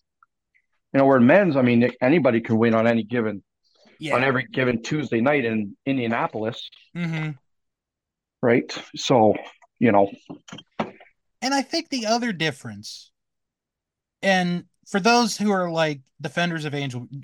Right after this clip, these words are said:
Speaker 2: Angel Reese, I'm, I'm not bashing her.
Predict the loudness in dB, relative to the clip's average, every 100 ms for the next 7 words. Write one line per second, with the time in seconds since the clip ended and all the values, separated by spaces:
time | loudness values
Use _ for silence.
0 | -6 -4 -2 -4 -6 -12 -18 -20 _ -2
1 | 2 4 6 8 6 4 -2 _ _ _
2 | _ _ 0 2 2 -2 -8 -12 -20